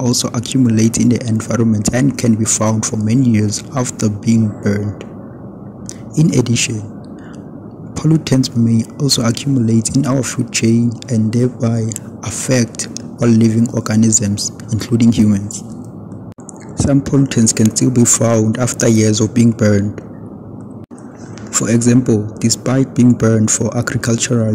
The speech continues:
use in European Union in two thousand and three because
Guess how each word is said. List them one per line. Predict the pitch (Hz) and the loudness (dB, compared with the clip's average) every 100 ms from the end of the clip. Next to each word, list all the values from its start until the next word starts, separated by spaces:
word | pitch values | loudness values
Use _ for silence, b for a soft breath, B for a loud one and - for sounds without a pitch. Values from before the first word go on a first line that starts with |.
| 107 | 2
use | 113 120 113 - - - - B B B - - | 2 2 0 -6 -12 -14 -14 B B B -16 2
in | 117 120 117 - - - - - - - - - | 6 8 6 2 -8 -12 -12 -12 -14 -12 -10 -2
European | 120 120 120 135 120 117 | 2 2 2 2 4 6
Union | 117 123 117 110 104 - - - - - - - | 6 6 6 4 0 -4 -10 -12 -12 -14 -12 0
in | 123 | 2
two | 120 120 | 4 2
thousand | 123 120 110 110 | 0 2 4 4
and | 107 | 4
three | 117 107 | 2 0
because | - 113 120 110 | -2 -4 0 0